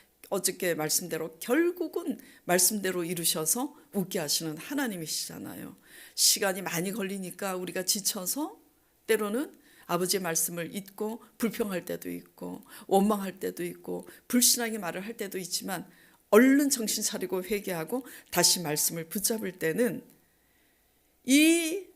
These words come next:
가나안 족속인 기브온 족속에게도 하나님께서 이런 은혜를 베풀어서 살게 하셨는데 하물며 우리에게는 어떻게 살게 하시겠는가.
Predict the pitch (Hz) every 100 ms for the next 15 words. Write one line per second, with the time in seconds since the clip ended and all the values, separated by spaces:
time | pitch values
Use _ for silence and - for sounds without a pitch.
0 | _ _ _ _ _ - 220 254 247 233
1 | 220 - 202 226 254 - - - - 220
2 | 233 277 285 269 - 214 - 202 185 160
3 | 160 165 175 214 196 156 160 160 170 202
4 | 240 202 180 170 175 165 156 156 151 -
5 | 175 160 147 - 220 175 - 80 82 -
6 | - - - 320 330 339 330 311 302 269
7 | 196 180 165 156 160 165 - - 165 -
8 | 220 214 - - - - - - 196 196
9 | - -